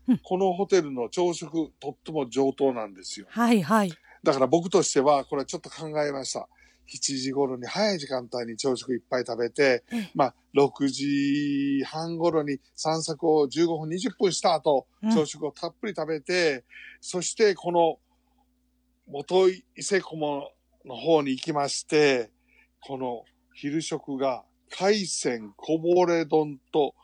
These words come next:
Speaker 2: ウニしゃぶ鍋の食べ放題ご用意したんです。
Speaker 1: うわー。<laughs>
Speaker 2: お昼は贅沢にしたいといううちのY君の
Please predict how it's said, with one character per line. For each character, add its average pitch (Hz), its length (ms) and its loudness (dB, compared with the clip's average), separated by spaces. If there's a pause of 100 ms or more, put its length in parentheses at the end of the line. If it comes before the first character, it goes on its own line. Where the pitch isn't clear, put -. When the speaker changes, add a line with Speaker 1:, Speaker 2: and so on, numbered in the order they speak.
(240)
Speaker 2:
ウ 156 180 -2
ニ 208 240 2
し - 180 0
ゃ 196 80 -2
ぶ 190 240 0
鍋 165 320 0
の 113 260 -12
食 113 200 -16
べ 123 120 -6
放 165 240 -4
題 127 200 -4
ご 113 140 -4
用 110 60 -6
意 101 40 -12
し - 40 -12
た 104 120 -10
ん 95 100 -20
で 285 80 -12
す。 320 40 -8
Speaker 1:
う 349 40 -6
わ - 20 -4
ー。 403 40 -2 (1900)
<laughs> - 80 -20 (320)
Speaker 2:
お 131 180 0
昼 165 260 4
は 143 140 4
贅 170 260 4
沢 156 220 -4
に 143 100 -10
し - 80 -10
た 165 120 2
い 147 100 -4
と 147 80 -6
い 143 60 0
う 131 120 -2 (260)
う 143 100 -6
ち 156 140 -6
の 147 160 2
Y 170 260 4
君 131 240 -8
の 131 260 -2